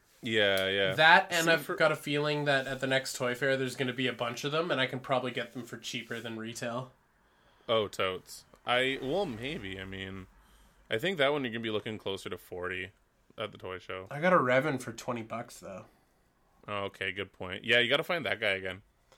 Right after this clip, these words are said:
Speaker 2: Yeah.
Speaker 1: <laughs> That guy was awesome.
Speaker 2: Yeah, that guy was like, "Fuck it." <laughs>
Speaker 1: Yeah. No, I, I'm keeping mine in package for now, just 'cause, like, it looks so good in package, and I hate to say it, and I've got it next to, like,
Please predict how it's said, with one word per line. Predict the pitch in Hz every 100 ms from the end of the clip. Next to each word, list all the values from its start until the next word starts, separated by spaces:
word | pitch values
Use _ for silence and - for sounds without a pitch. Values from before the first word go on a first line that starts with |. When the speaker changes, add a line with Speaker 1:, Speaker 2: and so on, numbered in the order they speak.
| _ _ _ _
Speaker 2:
Yeah. | 135 135 - - - _ _ _ _ -
Speaker 1:
<laughs> | - - - 160 - 202 - 220 -
That | 135 123
guy | 165
was | 107
awesome. | 98 110 127
Speaker 2:
Yeah, | 131
that | 139 147
guy | 151
was | 147 131
like, | 120
"Fuck | - 175 208
it." | 147 - _ _ -
<laughs> | 175 - - - - _ _ _ _
Speaker 1:
Yeah. | 120 113 107 107 127
No, | 143 147
I, | 147 151 143
I'm | 143
keeping | - 165
mine | 180 156 147
in | 120 117
package | 107 95 135 139 151 - _ _ - - - _
for | - 107
now, | 95 113 143
just | - 131
'cause, | 165 143
like, | 143 143 127 - _ _ _ _ _ _ _ _ _ -
it | 139
looks | 123 127 -
so | - 160
good | 139 113 156 120 104 -
in | 120 127
package, | 113 113 104 107 101
and | 101
I | 104
hate | 120 -
to | 143
say | - 117 127
it, |
and | 107 110
I've | 110
got | 110 123
it | 113
next | 107 107 -
to, | 123
like, | 110 107 98 95